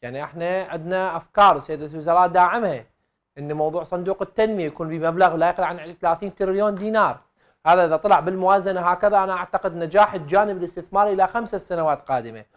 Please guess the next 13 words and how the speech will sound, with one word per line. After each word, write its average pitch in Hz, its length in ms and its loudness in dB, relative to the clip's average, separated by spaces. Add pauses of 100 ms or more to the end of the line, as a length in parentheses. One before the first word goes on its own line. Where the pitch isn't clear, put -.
(240)
ما 180 60 0
راح 202 120 6
تلكى 202 360 0
مشاريعنا. 156 640 -2 (340)
سيد 214 280 4
رئيس 208 220 0
الوزراء 202 320 4
لديه 190 240 0
برنامج 180 680 -2
ممتاز 208 480 4
في - 100 -12
موضوع 175 300 0
العقارات. 165 640 4